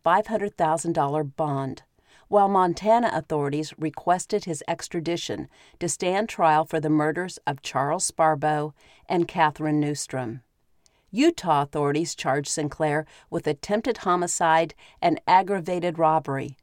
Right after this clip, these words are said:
for his attack on Kelly Finnegan and the robbery of Finnegan's store.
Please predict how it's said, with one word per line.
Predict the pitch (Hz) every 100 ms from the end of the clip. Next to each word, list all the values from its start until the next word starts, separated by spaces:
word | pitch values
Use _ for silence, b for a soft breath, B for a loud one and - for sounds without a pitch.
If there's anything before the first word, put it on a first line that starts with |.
| _
for | - 165
his | 156 151
attack | 151 170 165 175
on | 185 170
Kelly | 165 175
Finnegan | 170 165 156 143 147 147 b b b b
and | 175
the | 156
robbery | 143 147 156 165 165
of | 147 -
Finnegan's | 156 147 143 139
store. | - 160 143 127 123